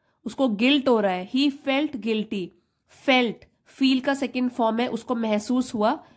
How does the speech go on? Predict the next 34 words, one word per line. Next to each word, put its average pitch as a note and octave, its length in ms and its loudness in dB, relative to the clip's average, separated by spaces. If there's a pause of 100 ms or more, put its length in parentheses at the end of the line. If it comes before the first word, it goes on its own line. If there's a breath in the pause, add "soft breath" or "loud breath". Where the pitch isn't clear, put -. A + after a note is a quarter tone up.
(180 loud breath)
गिल्टी, G#3+ 580 0 (320 loud breath)
वो A#3+ 100 2
दोषी G#3+ 560 2
महसूस B3 640 -2 (240)
कर A3 140 2
रहा G3 240 0
था A3 140 -2
अपने G#3+ 260 -2
आप F#3 240 -2
को, F#4+ 260 -2 (960)
वो G#3+ 240 2
अपने B3 260 0
आप G3+ 220 0
को D#4 140 -2
एक G#3+ 300 -4
दोषी G#3 340 -2
की C4 100 -4
तरह A3+ 260 -4
महसूस G#3+ 400 -2
कर G#3+ 180 0
रहा F#3+ 200 2
था। D4 200 -2
For B3+ 220 0
cheating B3+ 460 -4
Anil, A#3 280 0 (340 loud breath)
अनिल A#3 260 2
को C#4 120 2
धोखा G#3+ 300 2
देने A3 260 2
के B3+ 120 -2
लिए। C4+ 260 0 (320 soft breath)
Who F4 140 4
taught D4+ 300 2
him D4+ 180 0